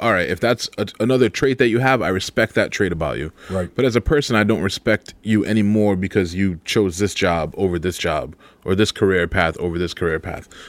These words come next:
Speaker 1: 'Cause at the end of the day, man, if it comes down to it, wh-, if the mili-, re-, the military really needs people and there aren't enough volunteers, we're going anyway. You know what I mean? Like,
Speaker 2: Well, yeah, but how about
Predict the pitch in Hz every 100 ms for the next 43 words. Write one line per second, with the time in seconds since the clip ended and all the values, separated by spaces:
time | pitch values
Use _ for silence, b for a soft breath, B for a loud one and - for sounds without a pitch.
0 | B 151 196 196 180 170 107 92 107 104
1 | 92 87 92 113 120 98 95 107 107 123
2 | 131 B B - - 110 98 113 151 156
3 | 123 123 117 - - 104 131 151 113 117
4 | 98 92 104 95 92 95 113 120 117 -
5 | - 113 113 135 151 - 87 - 104 107
6 | 104 95 104 90 110 117 127 - - 123
7 | 120 120 95 101 90 67 - _ b b
8 | b b b b _ _ 110 117 113 113
9 | 117 123 113 80 85 - 233 240 190 113
10 | 110 - - 147 151 131 123